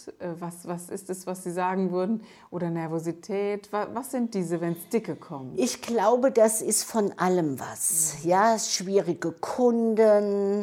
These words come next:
Speaker 1: Mhm.
Speaker 2: vielleicht auch Probleme mit Mitarbeitern. Und dann ist, da kommt so vieles zusammen.
Speaker 1: Mhm.
Speaker 2: Und man ist sicherlich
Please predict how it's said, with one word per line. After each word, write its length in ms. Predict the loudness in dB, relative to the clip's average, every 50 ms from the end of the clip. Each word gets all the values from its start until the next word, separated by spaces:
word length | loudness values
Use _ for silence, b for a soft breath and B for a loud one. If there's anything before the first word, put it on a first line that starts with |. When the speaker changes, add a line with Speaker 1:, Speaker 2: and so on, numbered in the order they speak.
| -4 -6
Speaker 1:
Mhm. 40 | -12 -16 -18 B B B B B
Speaker 2:
vielleicht 640 | B 0 0 4 6 8 8 8 6 4 2 0 -2
auch 120 | -2 -2
Probleme 600 | 0 -2 -2 0 0 2 4 4 4 4 2 0
mit 320 | 0 0 0 -2 -4 -2 -2
Mitarbeitern. 1600 | 0 0 0 -2 -4 -4 4 6 6 6 6 4 2 2 2 2 2 2 0 -2 -2 -8 -6 0 2 4 4 4 2 0 -4 -6 B -16 -14 -14 -14 -14 -14 -16 B -16 _
Und 320 | 0 2 2 2 2 2
dann 320 | 2 2 2 0 -2 -4
ist, 480 | -4 -6 -6 -4 -4 -4 -6 -8 -12 -16 _ _ _ _ -10
da 100 | -10 -10 -8
kommt 360 | -6 -2 0 0 0 2 0
so 120 | -2 -2
vieles 640 | -2 -4 -12 -8 -2 -2 0 0 0 -2 -2 -4 -4
zusammen. 640 | -4 -4 -4 -4 -4 -2 -2 0 0 2 0 0 -2
Speaker 1:
Mhm. 60 | -2 -2
Speaker 2:
Und 200 | -2 -4 -2 -2
man 200 | -4 -4 -2 -2
ist 240 | -2 -4 -2 -4 -4
sicherlich 500 | -6 -4 -4 -2 -2 -2 -2 -2 -4